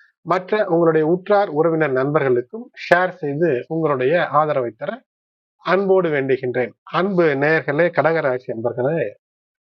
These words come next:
கடகம் என்றாலே கருணை கடல். அந்த கருணை கடலிலே வீர புதல்வன் செவ்வாய் வந்து அமரும் போது, தாயிடம்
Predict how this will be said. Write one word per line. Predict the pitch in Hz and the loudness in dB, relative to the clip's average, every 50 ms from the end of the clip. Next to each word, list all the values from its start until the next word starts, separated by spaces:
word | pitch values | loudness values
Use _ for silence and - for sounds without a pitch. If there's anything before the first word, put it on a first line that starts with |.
| _ _ _ | _ _ _
கடகம் | 180 185 220 220 233 233 226 | 0 0 0 0 -2 -2 -2
என்றாலே | 214 208 202 196 185 180 180 180 202 214 202 | -2 0 2 2 2 2 2 2 0 0 0
கருணை | - 165 160 175 180 175 165 - _ | 0 0 0 2 0 0 -2 -4 _
கடல். | - 135 131 131 - - _ _ _ _ _ _ _ _ _ _ _ _ _ _ _ _ _ _ _ _ _ _ _ _ _ - - _ _ | -6 -4 -4 -4 -6 -8 _ _ _ _ _ _ _ _ _ _ _ _ _ _ _ _ _ _ _ _ _ _ _ _ _ -20 -20 _ _
அந்த | 175 185 202 202 185 160 | -2 0 0 2 0 0
கருணை | - - 190 214 226 226 226 220 220 | 2 2 2 2 2 2 0 0 0
கடலிலே | - 180 160 180 185 180 170 165 170 185 175 135 113 110 120 131 156 _ _ _ _ _ _ _ _ _ _ 156 | 2 2 4 4 4 2 2 2 2 2 2 2 -2 -6 -12 -16 -18 _ _ _ _ _ _ _ _ _ _ -4
வீர | 185 220 240 226 220 196 | -2 0 2 2 0 0
புதல்வன் | - - 180 175 180 175 170 160 160 156 147 | -2 0 2 2 4 4 2 2 0 -2 -2
செவ்வாய் | - - 170 165 170 180 196 185 165 139 127 113 117 - - _ | 0 0 0 2 2 2 2 2 2 0 -2 -4 -8 -14 -12 _
வந்து | - 165 180 180 185 175 | -4 -2 -2 0 0 0
அமரும் | 156 151 165 175 170 156 151 151 | 0 0 0 0 0 -2 0 2
போது, | 175 196 208 180 165 131 117 110 120 _ _ _ _ _ _ _ _ | 2 2 2 2 0 0 -2 -4 -8 _ _ _ _ _ _ _ _
தாயிடம் | 175 170 190 214 220 220 220 208 214 202 165 147 | -2 0 0 0 0 0 0 2 2 2 2 0